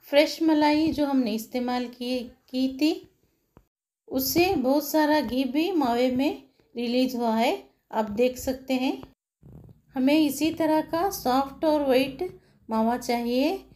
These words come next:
इसका कलर चेंज होने नहीं देंगे। अब फ्लेम को ऑफ करके मावा को ठंडा होने छोड़ेंगे।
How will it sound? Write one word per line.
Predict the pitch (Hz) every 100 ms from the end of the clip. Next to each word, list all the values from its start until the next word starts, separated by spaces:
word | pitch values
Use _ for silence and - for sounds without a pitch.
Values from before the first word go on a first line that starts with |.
| - _ -
इसका | 226 - 311
कलर | 311 277 254 311
चेंज | 311 - 262 269 247
होने | 240 233 240
नहीं | 233 233 233
देंगे। | 247 240 240 359 - - - - _ _ _ _ _ _ _ _ _ _ _ -
अब | 254
फ्लेम | 262 - 311 359
को | 392 349
ऑफ | 285 262 -
करके | 233 226 269 381 - _ _ _
मावा | 233 247 269 302
को | 302 349
ठंडा | 415 294 262 254
होने | 247 247 285
छोड़ेंगे। | - 269 214 208 202 202